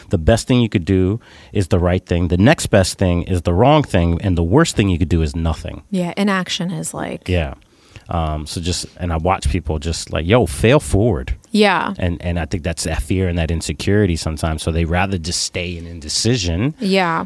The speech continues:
Speaker 1: Um, because at least, like, they don't have to face the failure. But
Speaker 2: Yeah.
Speaker 1: the, the, I think it's failure when you don't do anything.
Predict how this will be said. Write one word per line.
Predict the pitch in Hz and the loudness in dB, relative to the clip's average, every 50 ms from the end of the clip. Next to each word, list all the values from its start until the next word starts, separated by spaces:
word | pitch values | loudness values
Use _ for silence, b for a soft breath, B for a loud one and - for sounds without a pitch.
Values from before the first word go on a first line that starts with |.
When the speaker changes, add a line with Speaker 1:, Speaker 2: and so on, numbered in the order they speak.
| - | -6
Speaker 1:
Um, | - 87 85 82 80 80 78 76 73 76 80 - - | -4 -4 -2 -2 -2 -4 -4 -6 -8 -10 -12 -10 -6
because | 110 95 - 95 87 80 76 73 73 - | -4 -4 -2 -2 -2 -2 -4 -8 -10 -8
at | - 87 76 | -8 -6 -4
least, | 80 92 98 113 117 117 107 - - 107 | -2 0 2 4 4 4 2 2 0 0
like, | 90 87 82 78 | 0 0 0 -2
they | 82 95 | -2 -2
don't | 92 90 | -2 -2
have | - 90 - - | -2 -4 -6 -8
to | 85 | -10
face | - - - 95 95 - - | -8 -4 -2 -2 -2 -2 -4
the | - - 90 | -4 -6 -6
failure. | - - 98 87 92 104 117 135 156 165 170 - - | -4 -2 0 2 2 2 2 2 0 -2 -2 -2 0
But | 196 190 196 | 2 2 2
Speaker 2:
Yeah. | 180 175 175 180 202 208 196 - _ - - | 2 0 0 -2 -4 -6 -10 -14 _ -8 -4
Speaker 1:
the, | 202 - - - - - | -4 -4 -4 -6 -14 -10
the, | - - - 87 82 80 69 - - b b b b b b b | -4 -2 -2 0 0 -2 -4 -6 -12 b b b b b b b
I | - 107 | -2 -2
think | - - 98 85 - | -2 -2 -4 -4 -4
it's | 85 - - | -8 -10 -8
failure | - - 113 104 104 104 98 95 90 90 | -4 0 2 4 4 4 4 4 2 2
when | 90 92 85 | 0 0 -2
you | 85 82 | -2 -2
don't | 73 92 98 82 78 | 0 0 -2 -2 -2
do | 90 98 85 85 | 0 0 0 0
anything. | 98 127 143 110 - - | 0 0 -2 -2 -4 -8